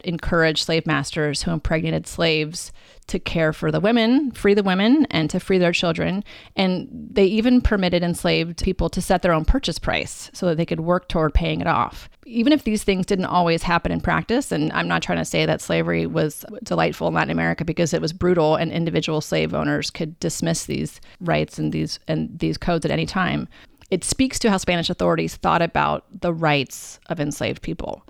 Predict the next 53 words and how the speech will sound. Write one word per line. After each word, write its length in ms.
And 180
also 240
I 40
want 140
to 20
mention 240
that 100
Catholicism, 960
which 300
was 340
in 100
itself 280
a 60
political 400
force 560
in 180
the 80
Spanish 540
state, 580
i-, 160
it's 140
all 140
about 260
hierarchy. 640
And 300
Spanish 600
social 480
structure 400
was, 220
was 160
corporate, 600
so 300
everyone 260
had 120
a 40
place, 500
so 160
to 80
speak. 340
So 360
what 120
I 40
mean 140
to 60
say 120
by 160
that 180
is 140
that 160
in 80
places 440
where 140
class 640